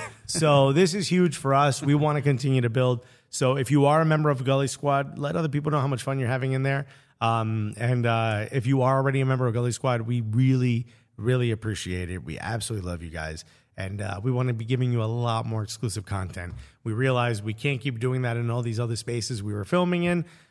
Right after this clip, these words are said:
uh, and recording in. So we decided, let's go get our own. Uh, and here we are. And, uh, we wanna fill this in with so much cool shit. And we wanna have just a, a cool space. We wanna be doing a lot of cool stuff during the, uh, World Cup.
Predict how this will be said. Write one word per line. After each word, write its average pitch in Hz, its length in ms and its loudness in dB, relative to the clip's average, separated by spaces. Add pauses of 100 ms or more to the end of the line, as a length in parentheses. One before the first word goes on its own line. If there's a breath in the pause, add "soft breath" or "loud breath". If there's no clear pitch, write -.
(180 soft breath)
uh, 110 260 0
and 120 140 -4
recording 156 460 2
in. 160 200 -2
So 127 220 -2
we 123 100 0
decided, 123 600 0
let's 120 240 -2
go 117 140 -4
get 110 200 0
our 117 200 0
own. 151 380 2 (420 soft breath)
Uh, 110 220 2
and 120 140 -2
here 143 140 -2
we 139 140 -2
are. 85 280 -6 (120)
And, 117 300 -4
uh, 117 220 0
we 123 80 0
wanna 127 240 2
fill 131 160 0
this 123 180 -2
in 135 100 0
with 120 120 -2
so 131 100 -4
much 120 160 -6
cool 123 180 -2
shit. 135 400 -2 (280 soft breath)
And 107 100 -4
we 123 80 -2
wanna 120 220 -2
have 120 240 -4
just 117 220 -8
a, 110 160 -8
a 113 40 -4
cool 131 240 0
space. 120 480 0 (320 soft breath)
We 127 80 2
wanna 131 160 4
be 127 100 4
doing 127 200 4
a 120 80 4
lot 120 140 2
of 123 80 0
cool 135 180 2
stuff 117 300 0
during 117 320 2
the, 107 200 0
uh, 90 140 -4
World 101 320 -2
Cup. 135 440 0